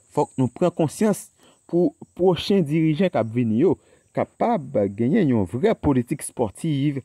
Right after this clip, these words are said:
a. Mèt ebyen, jèn ayisyen an li menm, li devlope nan kèl ke swa spò, li kapab pratike an konsa. L ap ede fanmi l. La paide zanmi l, ap ede tout yon nation. Voilà,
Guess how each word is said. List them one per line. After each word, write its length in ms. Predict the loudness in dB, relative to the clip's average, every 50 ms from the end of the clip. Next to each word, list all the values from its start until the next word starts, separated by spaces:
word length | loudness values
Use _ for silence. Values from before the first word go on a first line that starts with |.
| _ _ -20 _ _ _ _ _
a. 120 | 0 2 2
Mèt 400 | 4 2 2 2 0 _ -16 -20 _ _ _ _ _ -10
ebyen, 240 | -4 -2 -2 -2 0
jèn 280 | 2 2 2 2 2 2
ayisyen 420 | 2 0 0 -2 -2 0 2 2
an 60 | 2
li 60 | 2 2
menm, 380 | 2 2 2 2 0 0 -2 -2 -4 _ _ _ _ -4
li 180 | -2 0 0 -2
devlope 1000 | -4 -2 0 2 2 2 2 0 0 2 4 4 2 2 -2 _ 0 0 0 0 -2 _ _ _ _ _ -4
nan 140 | -2 -2 -2 0 2
kèl 200 | 2 2 2 2 0
ke 100 | -2 0 0
swa 160 | 0 -2 -2 -4
spò, 840 | -10 -14 -14 -18 _ _ 2 4 4 6 6 4 4 4 2 0 0 -2
li 120 | -4 -4
kapab 460 | -4 -6 -6 -4 0 0 0 0 0 _
pratike 540 | -4 -4 -4 -2 -4 -8 -2 0 0 0 0 -2
an 80 | -6 _ _ _ _ _ _ -6
konsa. 260 | -2 -2 0 2 2 2
L 80 | 2 0
ap 80 | -2 _ 0
ede 200 | 2 4 2 2
fanmi 320 | 2 2 2 4 4 4 4
l. 100 | 4 2 0 -4 _ _ _ _ -6
La 120 | -6 -2
paide 260 | 0 0 2 4 2 4 4
zanmi 280 | 4 4 4 4 4
l, 580 | 4 2 0 -2 _ _ _ _ -4 0 0 0
ap 140 | 0 0 -4 -12 -10 _ 2
ede 460 | 2 2 2 2 0 2 2 2 2 0 _ _ _ _ _ _ _ _ _ 0
tout 240 | 0 0 0 0 -2
yon 240 | 0 2 4 4 4
nation. 480 | 4 2 -2 -2 0 2 2 2 2 0 _ _ _
Voilà, 180 | 0 0 0